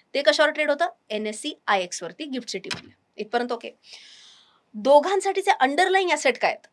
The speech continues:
आता निफ्टी डेरिव्हेटिव्हचं अंडरलाईंग ॲसेट काय? निफ्टी फिफ्टी इंडेक्स. आणि तसंच गिफ्ट निफ्टीचं डेरिव्हेटिव्ह, त्याचं अंडरलाईंग ॲसेट काय? तर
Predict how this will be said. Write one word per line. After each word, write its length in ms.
आता 240
निफ्टी 420
डेरिव्हेटिव्हचं 800
अंडरलाईंग 420
ॲसेट 220
काय? 180
निफ्टी 280
फिफ्टी 280
इंडेक्स. 540
आणि 280
तसंच 300
गिफ्ट 240
निफ्टीचं 600
डेरिव्हेटिव्ह, 500
त्याचं 200
अंडरलाईंग 400
ॲसेट 260
काय? 160
तर 140